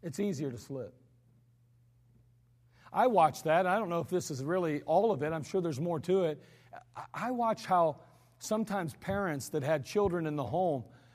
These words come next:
they were walking the line as parents. They were living the life. They were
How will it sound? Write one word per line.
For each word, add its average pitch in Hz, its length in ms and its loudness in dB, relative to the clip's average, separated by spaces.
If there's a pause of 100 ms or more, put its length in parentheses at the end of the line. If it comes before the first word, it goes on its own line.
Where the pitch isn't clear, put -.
(120)
they 196 180 4
were 180 140 2
walking 190 420 2
the 190 80 0
line 185 340 -2
as 143 120 -8
parents. 131 340 -6
They 185 120 4
were 175 160 4
living 190 440 4
the 185 80 2
life. 175 380 2
They 196 140 2
were 170 200 0